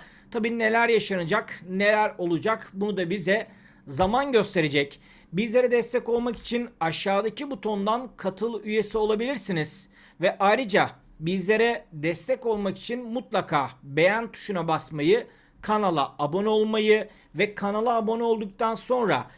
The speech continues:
yanda çıkan bildirim zilini tüm olarak işaretleyiniz.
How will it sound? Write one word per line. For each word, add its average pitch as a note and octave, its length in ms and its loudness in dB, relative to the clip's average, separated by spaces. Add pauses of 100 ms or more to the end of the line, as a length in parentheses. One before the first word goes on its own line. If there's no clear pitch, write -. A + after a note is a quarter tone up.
(160)
yanda F3+ 480 0
çıkan D3 400 0 (140)
bildirim G3 520 -4
zilini G#3+ 440 -2 (100)
tüm A3+ 240 -6
olarak A3 420 0 (120)
işaretleyiniz. G3 1080 -2